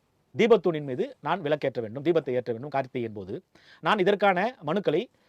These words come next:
சம்பந்தப்பட்ட அதிகாரியிடத்திலே கொடுத்திருக்கிறேன். அந்த அதிகாரி இந்த ம-, இந்த மனுக்களின் மீது எந்த விதமான நடவடிக்கையும் எடுக்கவில்லை. எனவே நீதிமன்றம் இந்த அதிகாரிகளுக்கெல்லாம் உச்சபட்ச அதிகாரத்தை பெற்றிருக்கிற நீதிமன்றம்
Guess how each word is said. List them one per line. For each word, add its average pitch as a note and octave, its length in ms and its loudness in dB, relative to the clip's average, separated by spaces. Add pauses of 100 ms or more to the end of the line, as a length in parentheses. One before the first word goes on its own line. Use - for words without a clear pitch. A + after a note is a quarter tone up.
(140)
சம்பந்தப்பட்ட F#3 400 2
அதிகாரியிடத்திலே D3+ 520 2
கொடுத்திருக்கிறேன். C3+ 440 -6
அந்த E3 140 -2
அதிகாரி F3+ 300 4
இந்த D3+ 120 -6
ம-, D3 160 -6
இந்த D3 140 -6
மனுக்களின் F3 320 -2
மீது D#3+ 160 -6
எந்த D#3+ 100 -4
விதமான D3+ 260 -6
நடவடிக்கையும் D3 440 -4
எடுக்கவில்லை. C3+ 360 -6 (400)
எனவே A3+ 260 4
நீதிமன்றம் G#3 460 0 (240)
இந்த D#3 140 2
அதிகாரிகளுக்கெல்லாம் G3+ 580 6
உச்சபட்ச G3 300 0 (540)
அதிகாரத்தை F#3+ 400 4
பெற்றிருக்கிற G3 380 0 (120)
நீதிமன்றம் F#3 380 -4